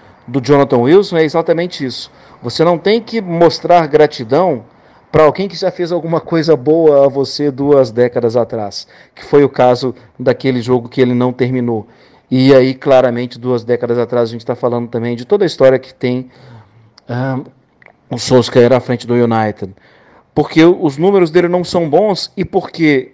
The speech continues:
em trinta e um o United caiu já com o Herbert Barnett. Foi até uma infeliz coincidência. É claro que o United não vai cair, mas o que eu tô querendo dizer é em relação ao desempenho.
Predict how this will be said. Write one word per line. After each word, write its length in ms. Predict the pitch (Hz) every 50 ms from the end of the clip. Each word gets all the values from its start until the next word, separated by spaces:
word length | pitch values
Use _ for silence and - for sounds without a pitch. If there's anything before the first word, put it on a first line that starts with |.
| _ _ - -
em 180 | 175 208 214
trinta 500 | 170 - - 165 160 165 160 160 - 180
e 60 | 170
um 380 | 165 165 180 208 220 214 170 131 - - _ _ _ _ _ _
o 80 | - 160
United 480 | 175 175 160 156 156 151 - - 151 -
caiu 440 | - - 160 139 131 127 135 143 143 - _ _ _ _ -
já 440 | 123 113 117 135 131 127 131 131 - _ _ _ _ _ _ -
com 340 | - - 143 147 147 143 139 - - - - - _ - 143 143 - - -
o 420 | - 135 135 139 139 139 139 135 131
Herbert 360 | 127 127 127 120 131 127 117
Barnett. 440 | 113 123 127 123 117 113 110 107 - _ _
Foi 180 | _ - 127 123
até 160 | 117 - 135
uma 260 | 131 135 135 135 135 143
infeliz 720 | 151 143 151 156 151 - - 147 135 123 127 143 151 147 -
coincidência. 760 | - 139 135 135 131 - 143 127 127 120 113 110 - - 120
É 20 |
claro 260 | 113 - 139 131 123 -
que 80 | 139
o 20 | 127
United 280 | 123 120 120 - 120
não 100 | 127 123
vai 140 | 113 127 127
cair, 380 | 127 - 151 131 127 143 165 - _ _ _ _ - - - - _ -
mas 640 | 123 127 131 131 135 151 165 - - - - - _ _ _ _ _ _ _ _ _ _ _ _ _ _ _
o 20 |
que 80 | - 139
eu 40 | -
tô 100 | 135 123
querendo 240 | 139 127 127 127
dizer 920 | 123 131 117 107 110 123 127 131 131 135 139 143 147 147 156 156 151 147 151
é 140 | 139 123 131
em 60 | 135
relação 440 | 139 143 139 131 123 - - 131 135
ao 140 | 139 135
desempenho. 720 | 127 120 131 139 143 135 - - 123 120 117 113 110 110